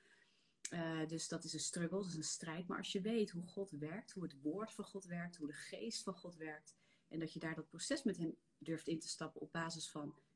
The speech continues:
dit is de waarheid, dit is Gods woord, dit is wat hij belooft. En daar mag ik aan vastklampen, ook al voel ik er helemaal niks van. Maar dan heb je iets, ehm, o-, om leiding te laten geven aan je leven door alles heen. En ik geloof dat daar heel veel,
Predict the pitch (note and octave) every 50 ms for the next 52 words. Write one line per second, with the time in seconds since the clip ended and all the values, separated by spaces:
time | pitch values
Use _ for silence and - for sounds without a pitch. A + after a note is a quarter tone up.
0 | _ - - D3 C#3+ - - C4 D4+ D4 - - D#3 D#3 C#3+ C#3+ C#3+ D3 D#3 F#3+
1 | C4 D#4+ - - _ _ _ _ _ - D3+ D3 - - - B3 C#4+ C#4+ - -
2 | - E3 - - D3 C3+ C3+ F3 B3 - - _ _ _ _ - D#3+ D#3+ - -
3 | _ - C#4+ D4 C#4+ - F#3+ F3 F3 D#3 D3 D3 C#3+ C3+ B2+ C3 F#3 C#4+ D#4 -
4 | - - - - - - - _ - - D#3+ D3+ D#3+ D#3 D#3+ D#3+ E3+ A3+ C4+ -
5 | - - E3 D#3+ - - E3+ - - - - - - - G3+ F#3+ E3+ D3 C#3+ -
6 | - - F3+ F3 E3+ E3+ - - - D4 C#4+ - G3+ G3+ A3 A3+ G#3 G#3+ B3 C4+
7 | - - - C3+ B2+ D3+ A3 D4 - - - - - - - - _ - F3 F#3
8 | F#3+ F#3 F#3+ G#3 C4 C4 - - A#3 - - G#3+ G3+ - - - - - - -
9 | _ _ - F#3+ F#3+ F#3+ F#3+ F#3 F#3 F3+ F3+ F#3 F3+ - - - _ _ _ -
10 | F#3+ - - F#3+ F#3+ F#3 F3+ F#3 G3+ A#3 B3+ A#3+ A3+ G#3 F#3+ - E3 D#3+ D3 C#3
11 | - - - C#3+ C#3 C#3 - - D3 C#3+ C#3 C#3 C3+ C3+ C3+ C#3 C3+ - D3 A#2+
12 | - - - C3 - - D3 C3+ - - - D3 E3 E3+ - - F3+ F3 F3 E3+
13 | D#3+ - F3+ F3+ F#3 F3+ E3+ E3+ F#3 G3 G#3+ A3 A3 A3 G#3+ G#3+ F#3+ F#3 F3+ F3+
14 | F3+